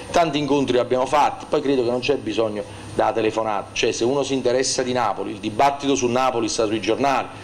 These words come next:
sta in Parlamento, sta in governo, diciamoci la verità, diciamoci la verità, nessuno se n'è fregato di Napoli, anzi ve la dico tutta, c'è stata la volontà, voi ci avete voluto più volte far cadere, ci avete voluto più volte far crollare,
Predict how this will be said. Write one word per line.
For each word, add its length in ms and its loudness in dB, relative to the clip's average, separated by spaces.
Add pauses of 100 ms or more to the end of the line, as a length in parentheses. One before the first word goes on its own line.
sta 180 -2
in 100 -2
Parlamento, 580 0 (260)
sta 240 0
in 100 -2
governo, 380 2 (200)
diciamoci 420 2
la 120 4
verità, 420 -2 (420)
diciamoci 420 4
la 100 6
verità, 420 4 (160)
nessuno 460 2
se 100 2
n'è 80 4
fregato 500 4
di 120 0
Napoli, 300 -2
anzi 440 2
ve 80 0
la 80 4
dico 240 0
tutta, 380 -2 (240)
c'è 100 2
stata 320 2
la 80 4
volontà, 480 2
voi 140 -2
ci 80 2
avete 180 2
voluto 300 0
più 180 -2
volte 360 0
far 200 -2
cadere, 420 2 (240)
ci 140 -2
avete 180 2
voluto 300 4
più 140 -6
volte 320 0
far 180 -2
crollare, 500 4